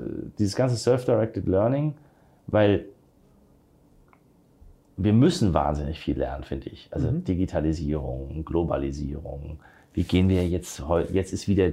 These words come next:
Speaker 1: Flüchtlingszeugs, äh,
Speaker 2: Mhm, mhm.
Speaker 1: gerade wieder in den Medien, ja. Wie gehen wir da mit solchen Situationen um, wenn wir in völlig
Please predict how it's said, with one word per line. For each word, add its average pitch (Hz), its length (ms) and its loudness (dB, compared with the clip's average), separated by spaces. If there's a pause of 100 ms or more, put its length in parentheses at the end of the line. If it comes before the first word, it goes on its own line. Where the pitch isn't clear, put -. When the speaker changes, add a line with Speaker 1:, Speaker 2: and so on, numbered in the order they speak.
Speaker 1:
Flüchtlingszeugs, - 1300 -2
äh, 90 100 2
Speaker 2:
Mhm, 160 60 4 (240)
mhm. 156 140 -4 (320)
Speaker 1:
gerade 87 300 2
wieder 90 160 2
in 85 80 0
den 87 120 2
Medien, 85 460 2
ja. 85 320 0 (240)
Wie 104 120 0
gehen 120 260 2
wir 131 100 4
da 101 120 2
mit 104 160 2
solchen 107 340 2
Situationen 98 500 0
um, 120 220 2
wenn 107 180 2
wir 98 340 2 (140)
in 95 300 0 (140)
völlig 135 760 -2